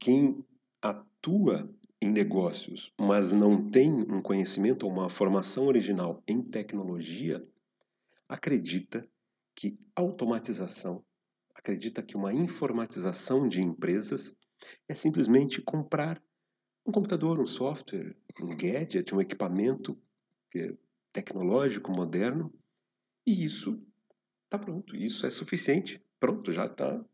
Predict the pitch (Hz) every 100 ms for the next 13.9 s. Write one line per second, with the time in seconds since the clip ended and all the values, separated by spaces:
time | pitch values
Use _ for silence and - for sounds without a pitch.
0 | _ _ 95 113 123 127 127 147 120 104
1 | 113 120 120 117 113 - 101 - 107 98
2 | - 101 131 - - - _ _ _ _
3 | _ _ - 117 123 104 95 - 131 135
4 | 113 101 92 87 - - - 101 - 104
5 | 101 98 - - 101 98 - - 110 127
6 | - - 107 120 101 98 120 - - 127
7 | 131 127 - - - - - 127 127 110
8 | 110 - 120 107 101 - - 127 143 -
9 | _ _ _ 104 98 95 110 120 107 101
10 | 98 101 - - 101 113 90 80 - -
11 | _ _ _ _ _ _ - 165 165 156
12 | 147 - - - 92 95 92 107 - 120
13 | 131 127 110 104 104 95 92 87 80